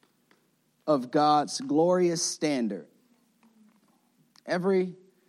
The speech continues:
everyone, e-, every, everyone has sinned. We all fall short of God's glorious, glorious standard. Uh, uh,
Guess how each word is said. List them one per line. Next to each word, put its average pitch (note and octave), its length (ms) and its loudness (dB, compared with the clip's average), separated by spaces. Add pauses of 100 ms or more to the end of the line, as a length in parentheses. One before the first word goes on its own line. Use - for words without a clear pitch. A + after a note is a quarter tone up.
(420)
everyone, D#3+ 720 0
e-, D3+ 200 -4
every, D#3 420 -2 (220)
everyone D3 680 0
has C3 160 -6
sinned. G#2 380 -8
We D3 200 0
all F3 440 0 (500)
fall D#3 240 2
short C#3 460 -2 (180)
of A#2+ 220 -8
God's B2+ 640 -6 (380)
glorious, C#3 680 -6 (600)
glorious C3+ 420 -2
standard. G#2 600 -6 (1200)
Uh, B2+ 100 -2 (560)
uh, C#3 100 -4